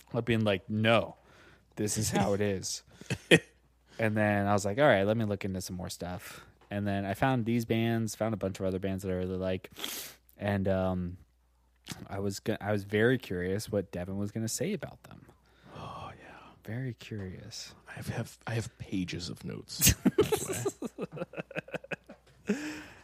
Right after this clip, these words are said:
Speaker 2: Pages.
Speaker 1: Um, uh, all right, I'm gonna guess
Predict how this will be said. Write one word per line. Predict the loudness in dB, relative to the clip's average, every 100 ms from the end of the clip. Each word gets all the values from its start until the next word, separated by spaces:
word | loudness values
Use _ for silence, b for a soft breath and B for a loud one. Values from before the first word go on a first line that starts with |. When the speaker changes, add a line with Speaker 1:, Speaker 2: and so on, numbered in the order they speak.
| -16
Speaker 2:
Pages. | -10 -2
Speaker 1:
Um, | 2 2 2 -2 -4 -6 -10 b b b -20 _ -20 -20 _ -20 _ -20 _ _ -20 _ _
uh, | -6
all | -2 -2 0 0 0 0 0 0 0 0 -2 0
right, | -2 0
I'm |
gonna | 0 0
guess | 2 2 4 0 -4